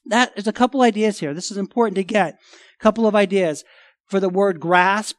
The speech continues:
or to, to reach out to. The first one means to take hold of. You know, when you grasp something, you reach for something, you, you know, you, you wanna, you want to, you wanna get it. You want to have it. Um, you want something so,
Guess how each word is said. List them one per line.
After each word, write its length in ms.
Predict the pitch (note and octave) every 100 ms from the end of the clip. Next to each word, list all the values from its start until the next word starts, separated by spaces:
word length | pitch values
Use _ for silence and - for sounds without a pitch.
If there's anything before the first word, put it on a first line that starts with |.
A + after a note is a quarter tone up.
| -
or 120 | D#3+
to, 180 | - F3
to 140 | -
reach 180 | F3+ E3+
out 200 | G3+ G3+
to. 120 | A3+
The 100 | G3
first 360 | F#3 B3+ C#4 C#4
one 240 | A#3+ A3
means 240 | G3+ G3+ G3
to 100 | F3+
take 280 | - G#3 G3
hold 320 | C#4+ C#4 F#3
of. 200 | A#2 -
You 80 | A3+
know, 100 | D#3
when 120 | F#3+
you 120 | C#4+
grasp 440 | C4 C4 A3 -
something, 320 | - E3+ - E3+
you 120 | B3
reach 280 | C#4+ D4+ -
for 120 | G3+
something, 500 | - D#3 D#3 E3+ E3+
you, 180 | F#3 F#3+ - - -
you 80 |
know, 60 | E3
you, 160 | E3+ F#3
you 160 | F3+
wanna, 240 | F#3 F#3 D#3+ -
you 140 | F3+
want 400 | E3+ F#3+ G3+ G3+
to, 180 | F3+ F#3
you 120 | E3+
wanna 220 | F3 F3+ D#3+
get 360 | - G#3 F#3+
it. 140 | D#3 C#3
You 180 | D#3+ D#3+
want 340 | E3 F3+ F3
to 220 | - F3 -
have 420 | - F#3+ F#3 D#3
it. 140 | C#3 - _ - - _ _
Um, 200 | D#3 D#3
you 120 | F3+ G#3+
want 260 | A3+ G#3+
something 380 | - A#3 G3+ A3
so, 280 | - G#3+